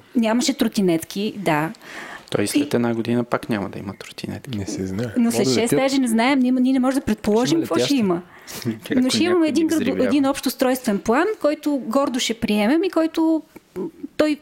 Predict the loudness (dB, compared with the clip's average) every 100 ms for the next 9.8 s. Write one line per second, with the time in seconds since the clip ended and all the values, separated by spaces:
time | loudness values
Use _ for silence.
0 | -2 0 0 -2 -2 0 2 2 0 -2
1 | 2 2 2 2 0 -2 0 0 0 0
2 | 2 2 2 2 0 0 -8 -2 -2 0
3 | 0 0 2 2 2 2 2 2 2 2
4 | 2 -2 -2 0 0 2 0 2 0 0
5 | -4 0 -2 0 -2 0 0 2 0 -2
6 | -6 -14 -14 -16 -18 -18 -2 0 0 0
7 | -2 -2 -2 0 0 2 2 2 2 2
8 | 0 2 2 2 0 0 -2 -2 -4 0
9 | 2 2 2 2 0 0 0